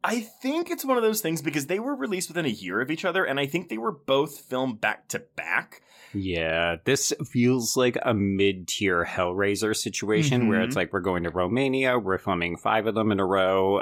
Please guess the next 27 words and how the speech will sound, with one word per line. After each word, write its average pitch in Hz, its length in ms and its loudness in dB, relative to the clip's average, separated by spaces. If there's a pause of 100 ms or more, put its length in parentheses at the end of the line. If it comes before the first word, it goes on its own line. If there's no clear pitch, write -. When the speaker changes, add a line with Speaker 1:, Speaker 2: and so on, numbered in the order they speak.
Speaker 2:
and 85 400 0 (360)
one 107 320 0
of 123 100 0
them 90 140 -2
just - 180 -4
happens 131 480 -2
to - 220 -4
actually - 420 -4
kind 87 400 -4
of 117 80 -2
be 131 100 -4
good. 165 440 -2 (200)
Speaker 1:
Yeah, 453 380 -2
and 247 140 0
again, 147 320 0
we're 175 80 0
using 185 400 -4 (160)
good 147 180 2
on 135 140 2
a 120 140 2
wrong 113 380 0
turn 98 360 -4
scale. 110 320 -2
Like, 165 120 2
I 214 40 0
mean, 220 160 -2
Speaker 2:
Yes. - 420 -6